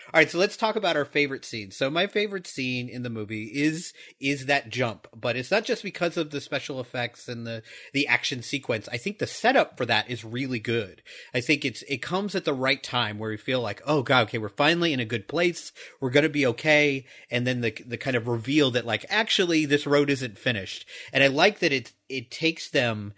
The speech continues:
you know, a good two to three minutes to get to that jump. They don't just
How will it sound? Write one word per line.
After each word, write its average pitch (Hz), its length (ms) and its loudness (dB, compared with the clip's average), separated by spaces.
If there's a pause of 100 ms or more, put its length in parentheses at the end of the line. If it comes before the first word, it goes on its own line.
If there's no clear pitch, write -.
(140)
you 269 80 0
know, 269 80 8
a 170 40 6
good 170 240 6
two 202 160 0
to 190 100 2
three 156 260 0
minutes 143 320 0
to - 100 -2
get 123 300 -2
to - 100 -4
that 113 220 -4
jump. 123 360 -2
They 113 200 0
don't 147 160 0
just - 240 -2